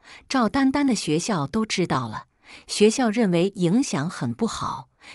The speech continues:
决定开除她的学籍。但是赵丹丹家里不服气，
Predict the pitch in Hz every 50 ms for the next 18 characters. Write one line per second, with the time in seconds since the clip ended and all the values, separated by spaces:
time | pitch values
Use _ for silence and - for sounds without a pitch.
0 | - - - 190 180 175 190 202 160 151 135 - - 185 180 180 - 151 147 147
1 | - - 165 - 139 - - - 127 131 131 - 127 110 113 - _ _ _ _
2 | _ _ _ _ _ _ _ _ _ _ _ - 294 269 247 - 240 - - 302
3 | 262 233 - 277 277 277 277 302 294 294 285 - 302 294 285 247 196 135 127 -
4 | 208 190 - - - 135 156 - - - 233 180 -